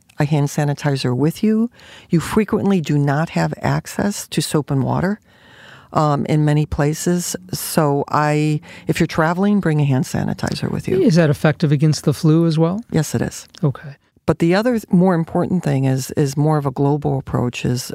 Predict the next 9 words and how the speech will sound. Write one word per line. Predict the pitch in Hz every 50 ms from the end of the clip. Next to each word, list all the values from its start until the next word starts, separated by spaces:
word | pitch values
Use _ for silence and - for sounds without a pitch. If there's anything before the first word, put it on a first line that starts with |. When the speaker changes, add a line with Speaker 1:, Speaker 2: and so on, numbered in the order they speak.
| - _ _ - -
Speaker 1:
is | 143 139 131 131 - -
really | 156 156 147 151 143
supporting | - - - - - 139 131 131 135
our | 131 -
public | - - - - - -
health | - - -
system. | - - - - - - - - - - - _ _ - - - - - - - - - - - _ _ _
The | - 165
foundation | - - 190 180 175 175 185 185 202 226 226 - - - 147 139 139 135 143